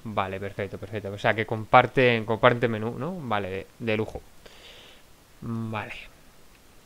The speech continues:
Y este cuarto horno, pues de momento no lo quiero para nada. Así que vamos a guardarlo por ahí y ya veremos lo que hacemos con él. Vale, vamos a coger brotes. Vamos a coger, vamos a ver, tenemos de roble oscuro, de abeto. Y vamos a meter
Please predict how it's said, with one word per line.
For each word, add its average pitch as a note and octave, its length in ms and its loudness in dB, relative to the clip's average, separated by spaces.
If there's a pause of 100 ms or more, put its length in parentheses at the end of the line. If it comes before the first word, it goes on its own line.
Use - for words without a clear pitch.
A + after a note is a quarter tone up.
(240)
Y D3 100 4
este C#3 180 4
cuarto A#2+ 300 8
horno, A#2+ 260 6
pues A2 160 2
de G#2+ 60 0
momento G#2+ 340 0
no G#2+ 80 0
lo G#2 80 0
quiero A2 180 2
para F#2+ 280 0
nada. F2+ 300 -8 (280)
Así A2 220 -8
que A2 80 -2
vamos G#2 220 -2
a A2 40 -8
guardarlo G2+ 360 -2
por G2 140 -4
ahí A#2+ 200 2
y A2+ 40 -2
ya G#2 80 0
veremos G2+ 220 -4
lo G2 60 -2
que G2 60 0
hacemos G2 220 -4
con F#2+ 120 -10
él. F2+ 100 -14 (560)
Vale, B2+ 200 6
vamos G3 140 6
a G#3+ 60 8
coger G#3 260 4
brotes. A#2 460 4
Vamos C3 160 -4
a C#3+ 60 -2
coger, E3 560 4 (640)
vamos A#2+ 440 -6
a A#2 100 -2
ver, C#3 500 0
tenemos A#2+ 380 -4
de A#2 120 0
roble A2+ 220 0
oscuro, D#3 920 0
de A#2 180 0
abeto. C3+ 760 0 (920)
Y F#3+ 500 4
vamos D3 300 4
a D#3 80 0
meter D3 400 0